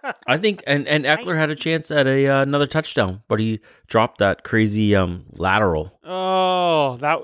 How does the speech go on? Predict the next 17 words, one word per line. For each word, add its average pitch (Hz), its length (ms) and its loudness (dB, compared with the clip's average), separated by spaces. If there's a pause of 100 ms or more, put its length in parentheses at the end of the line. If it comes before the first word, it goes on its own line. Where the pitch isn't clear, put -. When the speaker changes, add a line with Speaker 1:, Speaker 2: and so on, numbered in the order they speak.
(120)
Speaker 2:
oh 180 100 -8
man, 156 380 -4
that 139 100 0
would 170 100 -2
have 160 60 -14
been 127 120 -8
a 123 40 -16
nice 123 240 -12
Speaker 1:
Yeah. - 100 -12
Speaker 2:
finish. 131 240 -16 (280)
But - 80 -12
do 165 40 0
you 185 80 2
know 202 80 2
how 208 100 4
many 180 460 -2 (180)
in, 156 220 -2